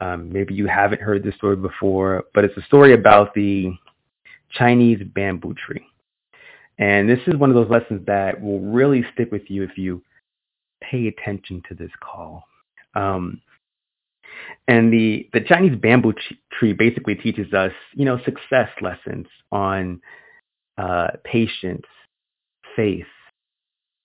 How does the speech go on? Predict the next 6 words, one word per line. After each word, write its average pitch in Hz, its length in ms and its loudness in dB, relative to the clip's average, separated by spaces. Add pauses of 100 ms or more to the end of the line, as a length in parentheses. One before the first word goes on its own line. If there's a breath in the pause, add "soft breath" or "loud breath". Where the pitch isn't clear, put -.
(200)
perseverance, 95 880 -4 (1160 soft breath)
growth 110 360 0
and 104 120 -2
development, 123 680 0
but 101 120 -2
also 101 760 -2